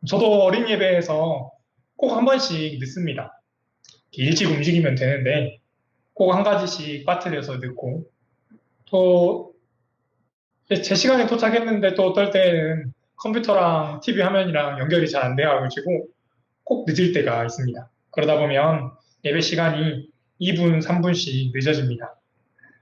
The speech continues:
예배 시간이 반복되어서 지켜져야 하는데 시행착오가 생깁니다. 그만큼 반복은 결코 쉽지 않습니다.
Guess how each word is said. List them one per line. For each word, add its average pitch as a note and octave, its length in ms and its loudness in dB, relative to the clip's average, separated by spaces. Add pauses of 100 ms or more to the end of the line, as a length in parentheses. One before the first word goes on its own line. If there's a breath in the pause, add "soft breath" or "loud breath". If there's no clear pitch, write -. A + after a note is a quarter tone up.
(140)
예배 F#3+ 140 4
시간이 B3 360 2
반복되어서 G#3+ 680 2
지켜져야 G3 560 2
하는데 D#3 600 -2 (460)
시행착오가 G#3 680 2
생깁니다. C#3+ 600 -6 (280)
그만큼 F3 400 0
반복은 D#3+ 800 2 (340)
결코 D3 360 0
쉽지 E3+ 320 -4
않습니다. C3 540 -2